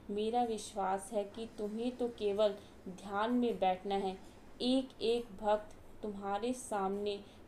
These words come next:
प्रकट होके अपने जीवन के चरित्र का वर्णन तुम्हारे सामने करेगा, जिन्होंने मेरी मानसिक सेवा तक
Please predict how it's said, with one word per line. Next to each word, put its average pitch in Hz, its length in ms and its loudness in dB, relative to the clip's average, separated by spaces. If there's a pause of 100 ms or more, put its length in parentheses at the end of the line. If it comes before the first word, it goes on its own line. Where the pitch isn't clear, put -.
प्रकट 247 460 0
होके 202 400 0 (360)
अपने 254 380 4
जीवन 208 500 -4
के 226 260 0 (120)
चरित्र 214 440 -2
का 196 220 4
वर्णन 190 480 2 (360)
तुम्हारे 214 500 2
सामने 202 500 0
करेगा, 185 560 2 (840)
जिन्होंने 220 760 0 (260)
मेरी 240 380 4
मानसिक 208 560 2
सेवा 208 380 2
तक 202 240 0